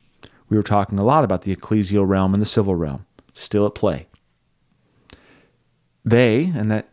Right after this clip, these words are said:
they used here in this document is, is us, the Lutherans. They, our, our people. They have taught that because of the command of God, both are to be devoutly respected and honored. This is what we teach as Lutherans,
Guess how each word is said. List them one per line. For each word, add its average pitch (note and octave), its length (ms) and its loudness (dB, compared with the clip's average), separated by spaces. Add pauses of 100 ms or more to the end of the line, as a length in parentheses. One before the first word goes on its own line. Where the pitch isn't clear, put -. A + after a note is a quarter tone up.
they D3 280 4
used C3+ 420 4
here B2+ 260 6
in A#2 260 0
this A#2 240 0
document A#2+ 640 -2
is, - 300 -8
is G2 440 -4
us, - 360 -4
the G2 120 -8
Lutherans. - 580 -4 (260)
They, F#2+ 300 0
our, G2+ 260 0
our G#2+ 200 2
people. E2+ 460 -10 (880)
They D3+ 340 4
have C#3 120 4
taught F3 440 2
that B2 200 2
because D#3+ 380 2
of D#3 80 2
the B2 80 -2
command C#3 420 4
of G#2 140 0
God, A#2+ 480 2
both C#3+ 300 4 (120)
are A#2 300 4
to - 120 -16
be A2 120 -2
devoutly A2+ 520 -2
respected A2+ 760 -2
and F#2 300 -8
honored. G2 420 -2
This A2 160 -10
is G#2+ 140 -2
what G#2 160 -4
we G2 80 -2
teach - 260 -6
as - 140 -8
Lutherans, G2 420 -4